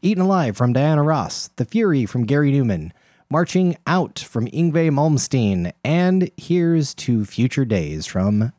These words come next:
Thompson Twins. Movies released this month include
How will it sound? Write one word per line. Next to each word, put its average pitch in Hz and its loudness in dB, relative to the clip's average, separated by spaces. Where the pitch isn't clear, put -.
Thompson 76 -6
Twins. 67 -8
Movies 175 0
released 160 0
this 147 0
month 143 0
include 127 0